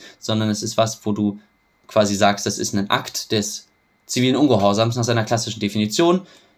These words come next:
der auf der Bühne der Öffentlichkeit dann ein Drama auslöst und dann diskutiert wird, dann kannst du mitmachen.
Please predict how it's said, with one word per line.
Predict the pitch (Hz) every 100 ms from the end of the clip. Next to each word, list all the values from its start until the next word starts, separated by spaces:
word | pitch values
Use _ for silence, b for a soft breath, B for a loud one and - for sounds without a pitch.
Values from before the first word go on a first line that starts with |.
| -
der | -
auf | -
der | 98
Bühne | 139 214 175
der | 160
Öffentlichkeit | - 143 - 127 120
dann | 104
ein | 98
Drama | 117 156 175 127
auslöst | 131 120 123 113
und | 107
dann | 107
diskutiert | 110 117 101 143 143
wird, | 110
dann | 95
kannst | - 98
du | 131
mitmachen. | 123 - - -